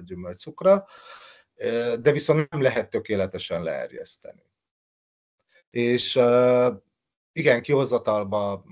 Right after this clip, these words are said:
torony magasan veri az összes szilvát. Egyszer én is főztem, majd elaludtam a főző mellett. Azt hittem, hogy sose lesz vége. Úgyhogy nem erjesztettem ki százszázalékosan, mert igazából fizikailag kierjeszteni nagyon-nagyon nehéz, tehát hogy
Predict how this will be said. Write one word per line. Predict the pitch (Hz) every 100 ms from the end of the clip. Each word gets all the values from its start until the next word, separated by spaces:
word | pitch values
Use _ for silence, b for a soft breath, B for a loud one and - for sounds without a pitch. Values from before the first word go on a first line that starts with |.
| 113 -
torony | 135 120
magasan | 104 101 95 101 98
veri | 104 98
az | 95 95
összes | 104 - 92
szilvát. | - 110 127 139 -
Egyszer | 117 - 95
én | 101
is | 113 -
főztem, | - 120 - 117 120 92 _ _ _ _ _
majd | - 120 107
elaludtam | 101 95 90 90 87 82
a |
főző | - 80 76 - 82
mellett. | 82 85 -
Azt | -
hittem, | 92 78
hogy | 85
sose | - - -
lesz | 73 -
vége. | 80 92 156 160 B B B
Úgyhogy | 131 135 135
nem | 131 123
erjesztettem | 113 117 - 120 - 120
ki | 120
százszázalékosan, | 120 120 104 - 101 107 110 110 117 - 110
mert | 110 104 98 _
igazából | 110 107 104 107 107
fizikailag | 110 110 - 92 92 87
kierjeszteni | - 90 87 90 82 - 85 85 90
nagyon-nagyon | 95 92 95 95 98 98 92
nehéz, | 92 87 92 90 -
tehát | - 87
hogy | -